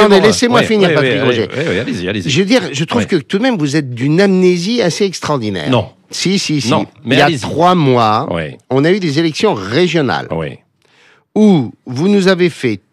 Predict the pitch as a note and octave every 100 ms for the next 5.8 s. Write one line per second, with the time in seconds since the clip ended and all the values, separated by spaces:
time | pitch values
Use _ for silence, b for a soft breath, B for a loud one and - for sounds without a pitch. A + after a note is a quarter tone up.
0 | - C4+ A#3+ G#3+ F3 - C#3 D#3 G#3+ F3+
1 | D2 C3+ C#3+ - G3+ G#3 G3+ F#3 G3+ F#3
2 | F3+ - E3+ - F#3 D3+ C#3 D3 C#3+ C3+
3 | - C3 B2 A2+ B2 C3 B2 D#3+ F3 F3+
4 | - D#3 - E3 E3 E3 D#3 D3+ - D3
5 | B2 A2 B2 A#2+ D3+ - F#3